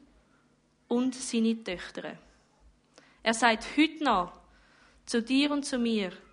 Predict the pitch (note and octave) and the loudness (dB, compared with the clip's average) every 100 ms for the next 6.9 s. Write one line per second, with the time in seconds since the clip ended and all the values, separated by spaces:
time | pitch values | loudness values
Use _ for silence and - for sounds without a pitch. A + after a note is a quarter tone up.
0 | - _ _ A3+ A3+ A#3+ - - A3+ G3 | -20 _ _ 0 2 0 -4 -4 -4 -4
1 | D#3+ - A3 A3+ A3 - G#3+ G#3+ G#3+ G#3+ | -6 -8 -2 -2 -2 -4 -2 -2 -2 -6
2 | - _ _ _ _ _ - G3+ F3+ G3 | -10 _ _ _ _ _ -12 -8 -6 -8
3 | - E3+ - - - - _ _ _ _ | -8 -12 -12 -16 -18 -20 _ _ _ _
4 | _ _ _ - - - - - - - | _ _ _ -20 -20 -20 -20 -20 -20 -20
5 | - - - C4+ D4+ - C#4 C#4 - B3+ | -20 -18 0 2 2 0 0 0 2 -2
6 | B3+ A#3 G#3 G3+ - C4 G3+ - | 0 0 0 0 0 2 0 -2